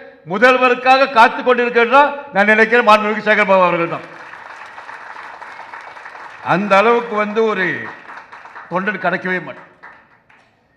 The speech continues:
சேகர் பாபு அவர்கள் இரண்டு வரியில என்னை வந்து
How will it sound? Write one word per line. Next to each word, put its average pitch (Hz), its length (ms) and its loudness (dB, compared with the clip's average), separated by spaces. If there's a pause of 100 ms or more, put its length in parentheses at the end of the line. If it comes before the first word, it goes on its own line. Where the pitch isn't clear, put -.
(1400)
சேகர் 220 340 2
பாபு 208 240 2
அவர்கள் 196 280 0
இரண்டு 202 500 -2
வரியில 233 540 -4
என்னை 185 240 -2
வந்து 190 300 -2